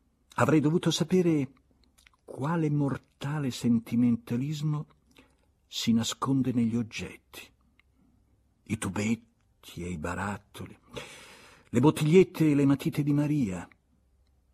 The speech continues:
Nell'armadio non c'era più nulla di tutto questo. E questo non esserci assolutamente più niente di lei,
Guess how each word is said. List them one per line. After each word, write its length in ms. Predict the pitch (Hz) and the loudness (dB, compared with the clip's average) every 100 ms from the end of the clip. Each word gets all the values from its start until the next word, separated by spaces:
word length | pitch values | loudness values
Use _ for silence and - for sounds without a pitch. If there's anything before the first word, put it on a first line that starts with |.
| _ _ | _ _
Nell'armadio 1000 | - 104 113 117 120 160 165 151 135 120 - _ _ _ _ _ _ _ _ | -4 -2 0 -2 0 0 0 0 2 0 -4 _ _ _ _ _ _ _ _
non 140 | - 135 | -2 0
c'era 220 | - 165 | 0 -4
più 180 | 165 170 | -2 0
nulla 400 | 143 95 76 80 | 0 -2 -4 -10
di 160 | - - | -12 -12
tutto 280 | 87 - | -12 -12
questo. 460 | 87 87 78 - - _ _ _ _ _ _ _ _ _ _ _ | -10 -10 -12 -16 -20 _ _ _ _ _ _ _ _ _ _ _
E 140 | 120 | 0
questo 340 | - 208 - 180 | 4 4 4 4
non 180 | 151 | 6
esserci 500 | 143 123 - 98 - | 6 4 0 -4 -4
assolutamente 720 | 104 - 107 - 110 135 131 113 | -4 -2 -4 0 2 2 0 -4
più 220 | - 104 | 0 2
niente 540 | 104 110 104 92 - | 2 2 0 -2 -4
di 140 | 82 90 | -6 -4
lei, 360 | 98 104 120 | -2 -2 -4